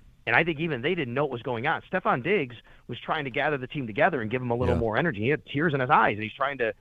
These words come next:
Speaker 1: get the team together and, and talk to him. And then I remember him going out, and Siran Neal, who had, was filling in for Taron Johnson, who got concussed earlier in the game, or at least was evalu-, being evaluated for concussion, he went out and he put his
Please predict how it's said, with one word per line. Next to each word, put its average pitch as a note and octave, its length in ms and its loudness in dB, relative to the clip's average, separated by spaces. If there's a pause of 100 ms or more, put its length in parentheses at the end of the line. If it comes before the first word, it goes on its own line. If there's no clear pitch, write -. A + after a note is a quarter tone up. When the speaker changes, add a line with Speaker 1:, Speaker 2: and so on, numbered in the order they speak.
(240)
Speaker 1:
get C#3+ 140 -2
the C3 80 -4
team G3 200 0
together A2+ 420 0
and, G2+ 140 -4 (220)
and A2 140 -2
talk F#3 260 4
to C3+ 100 2
him. A2+ 140 0
And A#2+ 120 -2
then D3+ 100 4
I D3 80 6
remember C#3+ 340 4
him C3+ 160 6
going B2+ 300 4
out, C#3+ 320 2 (640)
and A2 340 2 (380)
Siran C#3+ 300 0
Neal, D3+ 260 4
who B2+ 100 2
had, A2+ 160 0 (300)
was A#2 160 -4
filling C#3+ 180 6
in C3+ 80 2
for A2+ 120 -6
Taron A#2+ 260 0
Johnson, D3+ 380 4
who A#2 100 2
got B2 180 4
concussed B2+ 500 2 (240)
earlier C3+ 220 2
in A2 60 -2
the A2 60 -2
game, D#3 220 2
or A2 60 -2
at G2 60 -4
least - 160 -2
was G2+ 80 -4
evalu-, A#2+ 280 2
being G#2+ 180 -2
evaluated B2 360 2
for G#2 100 -8
concussion, G#2+ 520 -4 (500)
he F#3+ 140 4
went E3 100 8
out D#3+ 180 6
and A2 120 -6
he D#3+ 80 -2
put D#3+ 200 -2
his A#2 140 -4